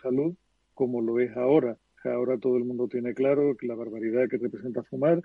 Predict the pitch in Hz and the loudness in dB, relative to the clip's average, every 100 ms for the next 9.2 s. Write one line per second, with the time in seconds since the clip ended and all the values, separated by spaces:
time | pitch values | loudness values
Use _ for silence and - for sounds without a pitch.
0 | - - _ 131 117 - 123 123 104 127 | -6 -20 _ -4 -2 0 2 4 4 0
1 | 113 127 107 98 - 127 123 120 110 123 | -2 -4 -4 -4 0 4 4 2 -4 -4
2 | 117 127 123 123 123 117 113 117 107 117 | -4 -2 -2 0 -2 -2 -2 -2 -4 -4
3 | 113 - - - - - 135 123 120 120 | -6 -6 -14 -20 -20 0 2 4 4 4
4 | - 120 110 143 147 143 139 147 139 131 | 4 2 4 4 2 0 0 0 -2 -2
5 | 143 127 147 151 143 190 _ _ _ 123 | 0 2 2 2 0 -6 _ _ _ -8
6 | 123 143 175 147 131 120 127 127 127 233 | -2 2 2 2 -2 -2 2 2 2 -2
7 | 202 117 131 120 113 131 127 - 127 - | -10 -2 0 0 0 0 -2 -4 -8 -4
8 | 127 - 135 110 151 135 120 123 - 131 | -4 0 0 2 0 0 0 0 2 2
9 | 139 | 2